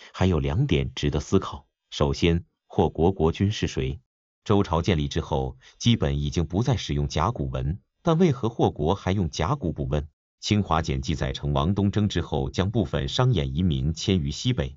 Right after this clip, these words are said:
那么霍国会不会是西迁而来的商朝移民，故而依然使用甲骨卜问？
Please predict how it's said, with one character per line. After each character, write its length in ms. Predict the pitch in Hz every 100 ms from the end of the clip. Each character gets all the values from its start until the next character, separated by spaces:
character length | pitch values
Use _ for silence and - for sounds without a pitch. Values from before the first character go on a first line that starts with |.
| _ _ -
那 100 | 165
么 120 | 131
霍 220 | 131 143
国 200 | 101 92
会 200 | - 131
不 100 | 101
会 160 | - 90
是 120 | -
西 240 | - 143
迁 220 | 135 131
而 160 | 107 87
来 120 | 71
的 80 | 71
商 240 | - 110
朝 200 | 107 82
移 120 | 76 80
民， 260 | 67 64 - _ _
故 160 | 139 101
而 100 | 120
依 140 | 156
然 220 | 127 73
使 160 | - 73
用 180 | 71 69
甲 240 | 78 104
骨 180 | 123 80
卜 120 | 73
问？ 240 | 69 71